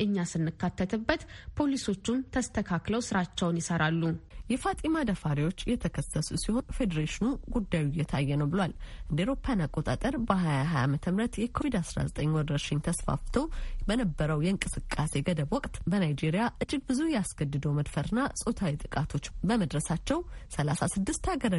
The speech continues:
Speaker 2: ገዢዎች የአስቸኳይ ጊዜ አዋጅ እንዲያውጁ አድርጓቸዋል። በዚህ የተነሳም እነዚህ ሀገረ ገዢዎች የወሲብ ጥቃት በሚፈጽሙ ሰዎች ላይ አጠቃላይ በሀገር አቀፍ ደረጃ ሕግ እንዲወጣም እየጣሩ ይገኛሉ።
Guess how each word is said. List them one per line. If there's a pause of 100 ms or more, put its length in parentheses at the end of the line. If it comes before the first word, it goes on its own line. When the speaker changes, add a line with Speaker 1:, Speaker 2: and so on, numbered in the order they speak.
Speaker 2:
ገዢዎች
የአስቸኳይ
ጊዜ
አዋጅ
እንዲያውጁ
አድርጓቸዋል። (360)
በዚህ
የተነሳም
እነዚህ
ሀገረ
ገዢዎች (280)
የወሲብ
ጥቃት
በሚፈጽሙ (100)
ሰዎች
ላይ (140)
አጠቃላይ (100)
በሀገር
አቀፍ
ደረጃ (180)
ሕግ
እንዲወጣም
እየጣሩ
ይገኛሉ።